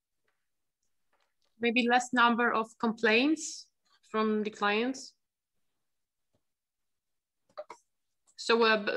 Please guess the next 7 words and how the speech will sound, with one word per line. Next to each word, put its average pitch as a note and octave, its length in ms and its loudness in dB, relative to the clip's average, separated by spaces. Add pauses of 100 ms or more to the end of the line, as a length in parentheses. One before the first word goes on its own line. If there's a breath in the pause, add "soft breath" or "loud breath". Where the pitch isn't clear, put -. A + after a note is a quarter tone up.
a - 20 -2
better, A3 560 2
better G#3+ 480 -2
quality G#3+ 420 0
of F#3+ 80 -2
service, E3+ 560 -2 (1000)
quicker, G#3+ 680 2